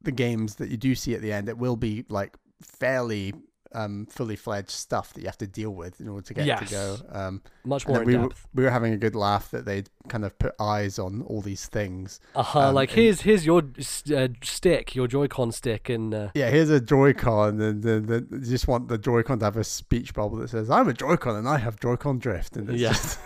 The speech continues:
Speaker 1: <laughs> it's just ridiculous that everything's got eyes all of a sudden.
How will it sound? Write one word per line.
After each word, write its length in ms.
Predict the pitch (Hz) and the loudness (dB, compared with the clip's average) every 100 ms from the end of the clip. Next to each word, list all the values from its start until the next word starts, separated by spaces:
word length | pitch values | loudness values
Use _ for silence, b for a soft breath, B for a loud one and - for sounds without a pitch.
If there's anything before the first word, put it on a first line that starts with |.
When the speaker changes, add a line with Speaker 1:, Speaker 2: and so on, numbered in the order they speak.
| - | -14
Speaker 1:
<laughs> 140 | - | -4
it's 320 | 147 - - | -4 -4 -10
just 280 | - - 117 | -8 -8 -8
ridiculous 640 | - 127 113 - 107 98 101 | -6 -6 -4 -6 -8 -8 -8
that 160 | 123 113 | -10 -8
everything's 480 | 113 107 120 104 - | -6 -6 -6 -8 -8
got 180 | - 110 | -8 -4
eyes 240 | 101 101 | -4 -4
all 100 | 95 | -8
of 60 | 98 | -10
a 20 | |
sudden. 300 | - 92 101 | -10 -10 -10